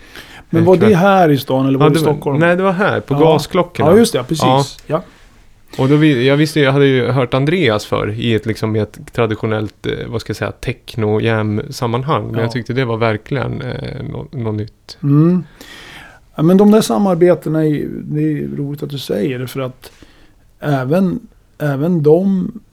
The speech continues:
Speaker 1: vi har gjort några spelningar, det är också, vi, vi ses ju på scen. Det är ju ingenting som är rep-, repeterat, utan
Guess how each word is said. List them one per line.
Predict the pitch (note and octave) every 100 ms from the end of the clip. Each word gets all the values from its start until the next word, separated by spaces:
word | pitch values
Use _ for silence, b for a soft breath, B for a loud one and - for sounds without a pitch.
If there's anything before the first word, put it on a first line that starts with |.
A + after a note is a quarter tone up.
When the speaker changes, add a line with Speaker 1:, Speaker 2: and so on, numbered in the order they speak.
| E3+ - C3
Speaker 1:
vi | D3
har | D#3+
gjort | E3 C#3+
några | C#3 B2
spelningar, | A2+ B2+ A2 A#2 - - _ -
det | C3 D#3+
är | -
också, | D#3+ - - E3+
vi, | C3 B2+ B2 C3 C3 - - B2
vi | B2 B2
ses | D3 - G3 F#3+
ju |
på | D3+
scen. | B2+ - - - - b b b b b b _
Det | - B2+
är | B2+
ju | D#3+
ingenting | D#3 C3 C#3+
som | C#3 C3+
är | C3+
rep-, | C3+ B2+ - _ C3
repeterat, | C3 C#3 - C3 C#3 C3 -
utan | C3 C3 C#3 B2+